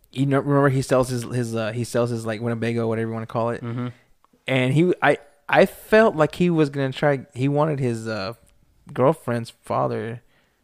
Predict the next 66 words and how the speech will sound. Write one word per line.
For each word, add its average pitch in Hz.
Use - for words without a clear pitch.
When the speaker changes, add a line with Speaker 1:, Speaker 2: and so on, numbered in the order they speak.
Speaker 1:
to 113
pay 131
<laughs> -
for 147
it, 120
you 123
know 131
what 131
I'm 123
saying? 135
Speaker 2:
Oh, 139
yeah, 127
he 117
did, 135
Speaker 1:
And 147
he 151
Speaker 2:
man. -
Speaker 1:
never, 127
he 151
never 185
did, 214
though. 147
I -
don't 156
think 175
he 202
did. 131
Speaker 2:
Nah, 98
he 110
wasn't 110
getting 104
that 98
back. 101
Speaker 1:
Yeah, 113
I 123
know. 117
I 117
felt, 110
I 120
felt -
so 110
bad. 110
Oh, 170
the, 165
see, 180
that's, 175
and 139
that's, 151
that's 127
what -
I 123
was 120
telling 110
Val. 110
It's 117
like, 127
one 147
of 135
the 127
worst 127
things 117
is, 110
like, 110
he 135
gave 135
up -